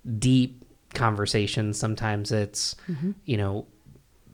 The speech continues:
Speaker 1: there's neighbors that voted differently that don't spend ti-, like,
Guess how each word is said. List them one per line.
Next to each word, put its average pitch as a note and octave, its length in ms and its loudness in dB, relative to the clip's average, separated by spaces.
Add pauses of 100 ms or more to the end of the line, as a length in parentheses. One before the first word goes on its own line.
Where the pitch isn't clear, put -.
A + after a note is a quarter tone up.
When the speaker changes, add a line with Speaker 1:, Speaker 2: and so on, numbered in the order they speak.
(160)
Speaker 1:
there's A2 360 0
neighbors A#2 640 4
that G#2 220 -4
voted A2+ 400 0
differently A2 640 0
that G#2+ 220 -6
don't A2 240 0
spend A2 220 -4
ti-, C3 140 -2
like, A2+ 340 4